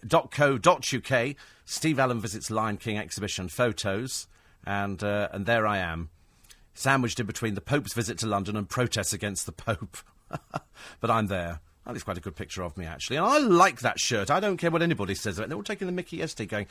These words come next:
"It's a little bit bright, isn't it?" I thought, "Oh, really? That's quite nice." So it goes to prove, says Paul, "how loved and respected you are to be the first person allowed in." Absolutely. There was a representative from Disney there, and, and I got shown around. So it's a really good exhibition. So if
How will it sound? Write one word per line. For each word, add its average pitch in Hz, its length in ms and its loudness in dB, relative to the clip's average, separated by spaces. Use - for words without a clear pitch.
"It's - 100 -20
a - 20 -10
little 185 180 -10
bit - 200 -8
bright, 107 400 -4
isn't 80 300 -10
it?" 101 100 -6
I 104 80 -8
thought, 170 100 -8
"Oh, 240 160 -8
really? 123 500 -4
That's 165 120 -14
quite 80 260 -8
nice." 71 340 -12
So 113 100 -2
it 107 100 -4
goes 185 280 8
to 156 100 -2
prove, 156 300 4
says 123 200 0
Paul, 123 300 0
"how 127 160 4
loved 139 380 4
and 160 120 2
respected 147 540 -2
you 95 120 -4
are 92 140 -2
to - 60 -16
be 104 60 -6
the 95 60 -4
first 113 280 -4
person 101 280 -4
allowed 85 280 -8
in." 62 180 -14
Absolutely. 85 400 -10
There 78 80 -10
was 85 100 -10
a 92 60 -8
representative 107 600 -4
from 92 140 -6
Disney 113 400 0
there, 110 280 -4
and, 110 380 0
and 113 160 0
I 117 40 2
got 98 140 -6
shown 120 240 2
around. 107 260 0
So 127 80 -4
it's 113 100 -4
a 143 60 0
really 185 300 6
good 165 180 2
exhibition. 135 440 0
So - 40 -8
if - 20 -8